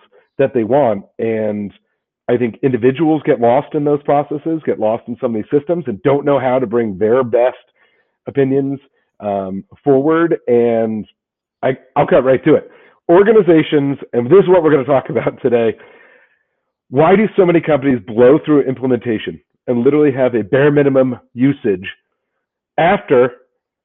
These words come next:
spending eight months trying to buy their H R tech? Where, where is that gap? How does that happen? Why is it so hard to buy something? And then once they do buy it,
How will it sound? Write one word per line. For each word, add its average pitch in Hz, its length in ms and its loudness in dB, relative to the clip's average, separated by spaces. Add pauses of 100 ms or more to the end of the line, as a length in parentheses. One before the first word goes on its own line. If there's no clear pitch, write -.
(200)
spending 147 400 0
eight 196 200 2
months 160 340 0
trying 147 200 2
to 135 60 -4
buy 131 200 2
their 131 200 0
H 135 220 -2
R 117 160 2
tech? 117 320 -4 (880)
Where, 170 380 2
where 196 280 4
is 180 100 2
that 160 180 0
gap? - 260 0
How 175 320 -2
does 165 140 0
that 143 180 2
happen? 135 440 -6
Why 202 240 -2
is 190 120 2
it 170 160 -2
so 160 160 2
hard 147 220 -2
to 135 60 -2
buy 139 300 0
something? 98 380 -6 (840)
And 147 120 0
then 147 180 0
once 165 220 2
they 156 100 2
do 185 160 0
buy 131 240 0
it, - 80 -2